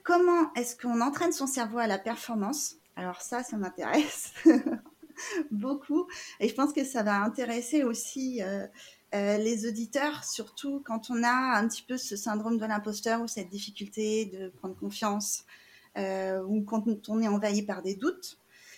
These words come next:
Euh, donc, les ingrédients indispensables. Et puis, euh, pour finir, je t'inviterai à transmettre le message qui te tient à cœur. Pour ceux qui ne rentrent pas dans le moule, puisque c'est quand même le profil,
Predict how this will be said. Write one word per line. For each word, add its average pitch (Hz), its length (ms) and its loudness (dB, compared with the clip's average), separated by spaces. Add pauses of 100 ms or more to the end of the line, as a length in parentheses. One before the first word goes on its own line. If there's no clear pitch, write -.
(320)
Euh, 214 180 4
donc, 208 260 0
les 277 180 6
ingrédients 254 400 4
indispensables. 233 920 0
Et 220 100 0
puis, 302 560 2
euh, 214 220 4
pour 208 180 -10
finir, 233 340 -2
je - 80 -6
t'inviterai 208 380 -6
à 190 60 0
transmettre 214 520 -6
le 233 60 -2
message 226 640 -4 (340)
qui - 180 -12
te 226 100 0
tient 240 260 0
à 214 120 2
cœur. 240 460 0 (260)
Pour - 180 -4
ceux 311 260 2
qui 294 500 -2
ne 233 140 0
rentrent 233 300 -6
pas 285 180 0
dans 254 120 4
le 240 60 6
moule, 311 240 10
puisque - 300 -8
c'est 220 160 -6
quand 240 140 2
même 269 160 2
le 208 100 4
profil, 240 600 -4